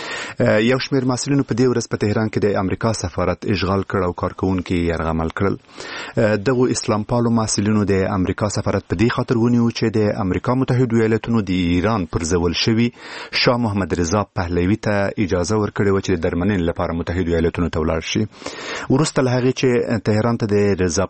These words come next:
پهلوي د بیرته ستنولو لپاره واشنګټن د خمیني غوښتنه ونه منله، معترضو محصلینو د امریکا سفارت اشغال کړ او، د هغه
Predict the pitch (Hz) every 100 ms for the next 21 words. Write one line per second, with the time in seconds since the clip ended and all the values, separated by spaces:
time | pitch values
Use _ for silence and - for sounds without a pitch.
0 | 92 90 92 113 95 85 85 127 - 104
1 | 95 - 110 - 90 92 120 113 110 -
2 | 101 95 85 87 98 90 - 123 85 87
3 | 85 92 90 107 95 90 135 110 107 123
4 | 131 135 135 - - - - 107 110 -
5 | 139 151 139 131 - 123 131 117 107 107
6 | 95 101 123 123 - 120 - 110 98 104
7 | 101 87 95 110 - 104 101 107 - 107
8 | 90 85 80 90 95 92